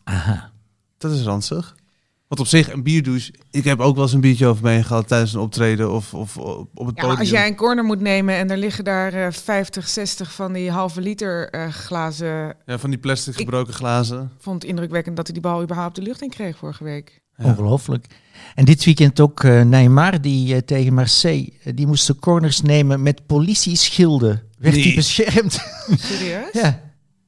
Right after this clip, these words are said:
Speaker 2: Omdat er gewoon van alles naartoe ging.
Speaker 1: Omdat er van alles naar hem toe werd gegooid. Ja.
Speaker 2: Wauw, heftig.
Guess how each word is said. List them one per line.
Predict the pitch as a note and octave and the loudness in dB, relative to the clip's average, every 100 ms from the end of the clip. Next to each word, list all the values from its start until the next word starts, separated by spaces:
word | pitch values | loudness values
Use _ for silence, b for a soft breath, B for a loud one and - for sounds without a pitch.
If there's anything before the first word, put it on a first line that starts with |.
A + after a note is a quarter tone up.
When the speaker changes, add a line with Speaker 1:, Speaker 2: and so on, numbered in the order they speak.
| _ | _
Speaker 2:
Omdat | - F#3 F#3 | 0 2 2
er | |
gewoon | F#3 G3+ G3 F3 | 0 -2 -4 -8
van | - | -6
alles | F#3+ A3+ F#3 | -4 -2 -2
naartoe | G#3 F3+ C#3+ | -2 0 -2
ging. | D3+ | 0
Speaker 1:
Omdat | D#3+ D#3 | -2 -2
er | |
van | C3+ D3+ | 0 0
alles | F3+ D#3+ D#3 | 0 -2 0
naar | C#3+ | -2
hem | C3 | -2
toe | E3 E3+ | -2 -2
werd | D#3+ | -2
gegooid. | - - A#2 A2+ - - | -4 -2 0 -2 -4 -6
Ja. | D3+ - - - _ _ _ _ - | -4 -6 -12 -20 _ _ _ _ -16
Speaker 2:
Wauw, | A2+ G2+ | -14 -12
heftig. | G#2 G#2+ D#3+ | -14 -14 -14